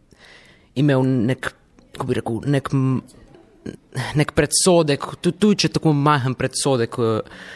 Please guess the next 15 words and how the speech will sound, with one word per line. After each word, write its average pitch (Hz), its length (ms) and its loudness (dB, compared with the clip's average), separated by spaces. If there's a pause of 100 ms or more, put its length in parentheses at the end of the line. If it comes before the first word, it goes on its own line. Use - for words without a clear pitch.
(720)
v 151 100 2
bistvu 170 300 2 (100)
to 175 240 4
se 135 160 0
je - 80 -6
težko 175 320 2
znebiti, 123 480 0
eh, 113 400 0 (880)
takih 117 240 -2
stvari, 123 320 0
ker - 80 0
pač - 240 -2
so 139 80 0
del 135 320 2
nas, 147 300 0